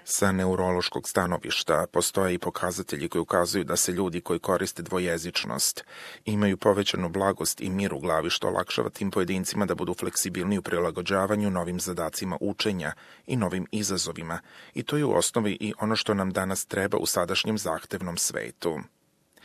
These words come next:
Popis iz dve hiljade šesnaeste godine pokazuje da dvadeset sedam odsto Australijanaca kod kuće govori jezik koji nije engleski.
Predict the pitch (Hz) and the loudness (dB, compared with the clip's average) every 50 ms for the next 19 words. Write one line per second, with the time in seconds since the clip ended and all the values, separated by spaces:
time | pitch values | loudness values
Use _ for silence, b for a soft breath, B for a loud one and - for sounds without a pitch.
0 | B B B B B B B B B B - 110 107 101 - 113 104 - - 113 | B B B B B B B B B B 6 8 8 8 6 2 0 2 0 0
1 | 104 104 107 113 113 104 120 123 123 113 120 113 - - 110 104 - - 117 104 | -2 -2 0 0 0 0 2 0 0 0 2 0 2 4 2 2 2 2 0 0
2 | - 113 95 90 87 85 104 95 90 - 98 92 - 107 104 98 - 113 104 87 | 0 0 0 0 0 0 0 -2 -2 -2 -4 2 4 4 4 6 4 2 2 2
3 | 98 87 - 98 92 - 98 - 101 - - 95 - - 117 110 113 107 95 92 | 2 0 2 0 0 0 -2 -4 -4 -2 -2 0 2 4 4 4 4 2 2 0
4 | 98 - - - 98 87 85 - - 104 101 104 104 113 117 98 82 - - 101 | 0 0 2 4 4 4 4 2 0 0 2 2 2 0 0 0 -2 -2 -2 -2
5 | 92 - 90 - - 98 101 - - 117 110 117 110 107 113 110 104 98 98 98 | 0 -2 -4 -4 -2 -4 -2 0 0 0 4 4 4 4 4 0 0 0 -2 -2
6 | 98 113 - - - - 117 107 104 107 110 110 95 - - 71 73 - 73 73 | -2 -4 -6 -6 -8 -4 -2 0 0 0 0 0 -2 -4 -4 -8 -8 -8 -4 -2
7 | - - - - 71 76 | -2 -2 -2 -2 -4 -6